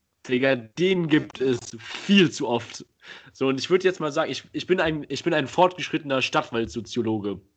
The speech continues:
So, ich hab sehr viel Zeit im Stadtwald verbracht, so, und das ist mir so schon, äh, so oft schon aufgefallen. Und das ist immer so ein bisschen abhängig von der Kleidung, die die oder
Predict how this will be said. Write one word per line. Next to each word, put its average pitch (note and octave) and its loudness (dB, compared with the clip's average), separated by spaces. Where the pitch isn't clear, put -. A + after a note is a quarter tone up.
So, A#2+ 2
ich A#2+ 0
hab C3+ -2
sehr C3+ 6
viel A2+ -6
Zeit A#2+ -2
im A2 -4
Stadtwald G#2+ -4
verbracht, G#2 -6
so, A2+ -4
und A2+ -2
das A#2+ -2
ist - -6
mir C#3+ 4
so A#2+ 6
schon, C#3+ 0
äh, C3 0
so D3 2
oft D3+ -2
schon C#3+ -8
aufgefallen. C#3 -2
Und B2+ -8
das C3 -2
ist D#3+ -8
immer F#3+ 2
so D#3 0
ein D#3 0
bisschen D#3 -4
abhängig D#3 -2
von C3+ -4
der B2+ 2
Kleidung, C3+ 2
die A2+ -4
die C#3 -6
oder A#2+ -4